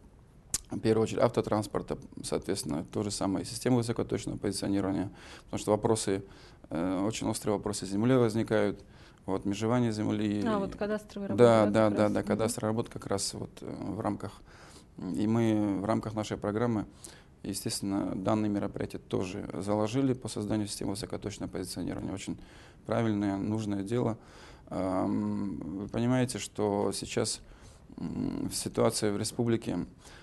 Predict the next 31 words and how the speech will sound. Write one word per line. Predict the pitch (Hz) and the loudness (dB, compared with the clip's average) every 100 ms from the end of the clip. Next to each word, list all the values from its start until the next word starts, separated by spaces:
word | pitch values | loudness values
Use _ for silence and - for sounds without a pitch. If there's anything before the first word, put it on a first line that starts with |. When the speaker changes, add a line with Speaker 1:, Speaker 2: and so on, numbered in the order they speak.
| - | -6
Speaker 1:
маломальски | - 101 104 110 104 - | 0 2 4 2 0 -2
не | 107 | 2
очень, | 110 107 95 95 80 | 2 2 0 -2 -2
э, | |
ну, | - 78 113 110 - - | -2 0 0 0 -6 -14
э, | - 50 50 92 - - | -10 -8 -8 -8 -6 0
она | 104 107 | 0 0
преподносится, | 110 113 117 160 - - | 0 2 4 4 2 -4
может | 95 92 85 | -4 -4 -8
быть, | - | -8
как-то, | - - 69 62 58 76 - - - - - - - | -10 -8 -6 -4 -4 -8 -14 -20 -20 -20 -20 -20 -20
э, | - - - - - | -14 -12 -10 -8 -10
чересчур | - 101 107 - 104 90 - - - - - - - | -8 -6 -4 -2 -4 -4 -12 -20 -20 -20 -20 -20 -12
ам, | - - - - - - - - - | -6 -4 -4 -6 -8 -8 -8 -8 -6
преувеличено. | 101 98 98 98 92 90 | -2 0 0 0 -2 2
Но | 110 139 123 | 4 4 4
в | - | 0
любом | 95 107 120 | -2 0 0
случае | - 117 - 98 | 0 -2 0 -2
такие | - 98 107 98 | -2 -4 -2 -2
процессы | 95 101 104 - 92 | -2 -2 -4 -4 0
имеют | 98 92 | 0 0
место | 98 101 101 | -4 -4 -6
быть, | 101 131 135 | -2 -4 -2
и, | - 95 95 | -4 -2 -2
э, | 85 73 67 58 50 - | -4 -4 -4 -4 -6 -8
основной | - - 104 127 | -8 -4 0 2
вопрос — | 123 - 117 | 2 -2 -6
это | - | -6
безопасность. | 92 95 90 - - - - - - | -8 -6 -6 -6 -8 -14 -18 -20 -12
Speaker 2:
Мгм. | 190 226 | -8 -8